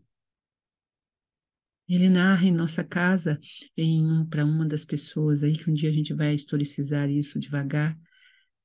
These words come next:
que uma santa alma, uma alma muito elevada, reencarnou em França.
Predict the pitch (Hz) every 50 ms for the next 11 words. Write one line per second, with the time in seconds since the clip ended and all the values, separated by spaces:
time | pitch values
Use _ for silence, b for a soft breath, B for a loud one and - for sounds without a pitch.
0 | _ _ _ - - - 165 156 151 151 151 151 147 151 151 151 - - - 156
1 | 160 160 156 - - 202 196 208 202 202 185 180 180 175 180 185 190 196 185 170
2 | 156 156 160 B B B B B B - 156 151 160 170 185 175 170 165 165 190
3 | 185 - 190 180 170 156 147 156 160 165 175 185 170 160 151 - 160 156 156 -
4 | 160 160 156 160 160 160 160 - - 160 151 156 156 156 - - 156 151